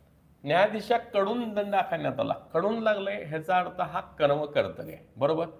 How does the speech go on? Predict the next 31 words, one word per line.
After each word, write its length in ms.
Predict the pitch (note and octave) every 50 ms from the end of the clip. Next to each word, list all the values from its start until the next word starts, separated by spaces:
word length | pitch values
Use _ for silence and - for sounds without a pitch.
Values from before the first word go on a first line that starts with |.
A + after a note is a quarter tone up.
| - - - - - -
कर्मकर्तरी 680 | E3+ E3+ F3 F3 F3+ F3 F3 D#3 D#3 - D3+ C#3+ C#3+
आहे. 200 | C#3+ - - - - - - - - - - - - - - - -
कर्मणी 400 | G#3+ G3+ G3+ G3+ G#3+ A3+ A#3+ A#3+
प्रयोगाचाच 680 | A#3 A#3+ A3+ A3+ A3+ A3 G#3+ A3 A3 A#3 A#3 A#3 - -
तो 80 | A3
एक 200 | A3 A3+ A3 A3
प्रकार 300 | - G#3+ G3 - G#3 F#3+
आहे, 140 | F#3 F#3 F#3+ F#3+ - - -
म्हणजे 200 | D3 D3+ D#3 D#3 -
तो 80 | E3+
कर्मणी 580 | D#3+ - - C3+ B2 B2 B2 C3 C#3+ D3+ D#3 D#3+
पण 160 | D#3 F3 D#3+
आहे, 200 | D3+ C#3 C#3+ D3 D3 - - - - - -
कर्मणी 400 | C#3 C3+ C#3 D3 E3 F3+ F#3+ F#3
पण 180 | - G3 F#3+
आहे 180 | G3 G3 G#3 A3
आणि 120 | A3+ A3+ G#3+ - -
कर्मकर्तरी 600 | G3 F3 E3 E3+ F3 - E3+ D3 C#3 D3 D3 C3+
पण 160 | B2+ C3 B2+ B2
आहे, 140 | A2 A#2 - - -
म्हणजे 280 | A#2 A#2+ C3+ - - -
ए 200 | - C#3+ D3+ -
आणि 300 | - - B2+ B2+ C#3 D#3
सी 280 | D#3 - - - D#3 D#3
पाहिजे. 400 | D3+ C3 A2 G2 F2+ G2 G2 - - - - - - -
ए 100 | E3 F3
आणि 260 | F#3+ F#3 F#3 F#3+ G3
सी 260 | F#3+ - - - G3 G3+
बरोबर, 400 | F3+ E3 C#3 A#2+ A2 - A#2+ C3
बाकी 500 | - - A2+ - - - - _ F#3+ F#3
चूक, 340 | - - - B2 A2+ A2